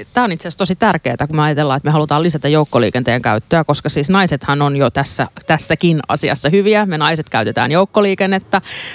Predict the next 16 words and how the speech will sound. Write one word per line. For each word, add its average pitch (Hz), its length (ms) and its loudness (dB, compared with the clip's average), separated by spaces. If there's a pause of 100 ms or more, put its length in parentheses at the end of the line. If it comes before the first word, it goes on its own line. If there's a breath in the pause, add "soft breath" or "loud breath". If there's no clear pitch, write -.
(160 loud breath)
ja, 156 300 2
ja 147 160 0
tota, 147 340 0
miehet 151 380 -2
sitten 147 360 -2
enemmänkin 143 680 -4
yksityisautoilee, 117 1040 -4
niin 147 120 -4
siinä 147 340 -4
senkin 165 300 -6
takia 147 340 -6 (720 loud breath)
tarvitaan 107 460 -4
niitä 110 320 -10
jämäköitä 143 580 -6
raiteita. - 680 -8 (140)
<laughs> 175 120 -4